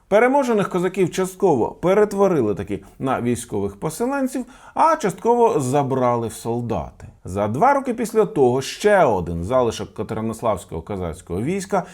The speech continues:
колишній Чугуївський полк, перетворений на військове поселення, також повстав проти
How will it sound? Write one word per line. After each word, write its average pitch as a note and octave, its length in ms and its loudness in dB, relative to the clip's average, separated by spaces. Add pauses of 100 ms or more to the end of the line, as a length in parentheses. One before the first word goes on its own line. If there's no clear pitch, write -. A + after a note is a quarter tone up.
(200)
колишній F3 600 2
Чугуївський D#3+ 920 -2
полк, G#3 380 2 (240)
перетворений C3+ 760 0 (120)
на C#3+ 260 -2
військове C#3 600 0
поселення, G3 760 -4
також G#3+ 460 -2 (240)
повстав G2 880 2
проти F3 320 -2